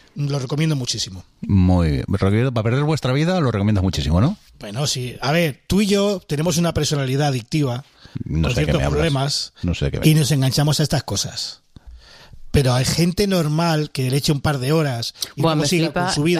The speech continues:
Speaker 3: la capacidad de eso.
Speaker 1: Sí, habrá, hay gente así,
Speaker 2: <laughs>
Speaker 1: me
Speaker 2: No,
Speaker 1: consta.
Speaker 2: no, eh, me niego a pensar que existen personas así.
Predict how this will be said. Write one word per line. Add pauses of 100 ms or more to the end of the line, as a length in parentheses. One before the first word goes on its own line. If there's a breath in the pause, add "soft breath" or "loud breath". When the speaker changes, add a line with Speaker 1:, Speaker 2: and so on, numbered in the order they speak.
Speaker 3:
la
capacidad
de
eso. (140)
Speaker 1:
Sí,
habrá,
hay
gente
así,
Speaker 2:
<laughs>
Speaker 1:
me
Speaker 2:
No,
Speaker 1:
consta.
Speaker 2:
no,
eh,
me
niego (200)
a
pensar
que
existen
personas
así.